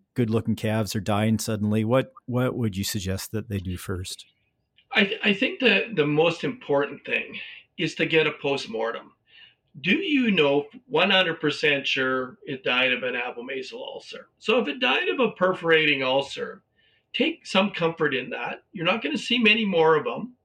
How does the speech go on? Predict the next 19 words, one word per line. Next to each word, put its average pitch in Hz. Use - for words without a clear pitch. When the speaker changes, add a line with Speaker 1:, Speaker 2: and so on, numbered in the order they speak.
Speaker 2:
and 165
you're 165
probably 185
not 196
gonna 185
get 156
'em 143
again 131
next 127
year. -
So 175
the 165
problem, 277
if 196
you 143
don't 190
get 143
a 120
diagnosis, -